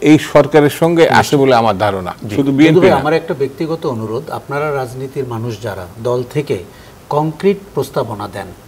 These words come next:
Speaker 3: ধরে নিলেন আপনি প্রোঅ্যাক্টিভলি দিলেন, সরকার চায়নি, কিন্তু তখন ইতিহাসের কাছে আপনি দায়বদ্ধ থাকতে পারবেন বা বলতে পারবেন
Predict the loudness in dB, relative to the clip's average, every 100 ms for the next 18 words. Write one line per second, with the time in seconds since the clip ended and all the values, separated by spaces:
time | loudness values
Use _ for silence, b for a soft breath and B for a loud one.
0 | -20 -6 4 6 6 4 2 0 -6 -8
1 | -8 -2 4 4 4 2 4 4 2 0
2 | -6 -6 -6 -6 -4 -6 -4 -4 -4 -8
3 | -18 B B B -6 -2 0 -2 -2 -4
4 | -2 -2 -2 -4 -4 -6 -4 -4 -6 -4
5 | -2 -2 -4 -6 -6 -6 -6 -6 -6 -8
6 | -8 -2 0 2 2 0 0 -2 -6